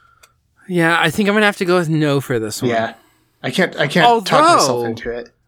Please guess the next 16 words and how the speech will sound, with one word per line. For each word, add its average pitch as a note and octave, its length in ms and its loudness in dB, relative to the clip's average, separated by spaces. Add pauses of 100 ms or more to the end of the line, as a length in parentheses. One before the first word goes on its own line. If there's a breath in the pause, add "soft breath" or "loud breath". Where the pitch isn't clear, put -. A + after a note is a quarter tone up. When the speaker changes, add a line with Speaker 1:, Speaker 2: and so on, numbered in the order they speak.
(760)
Speaker 1:
'cause - 260 -4
I, A3 280 0
I F#3 140 0
did G#3+ 280 -2
say A#3+ 280 0
Brat, F3+ 480 0 (140)
and E3 160 -6
I D#3+ 120 -2
have, F#3+ 520 -4 (480 loud breath)
I've D#3 200 -8
watched G3+ 440 -4
multiple F3+ 540 0
anime E3+ 480 -2
recently B2 640 -10 (360 soft breath)
where D3 200 0
someone, G3 720 0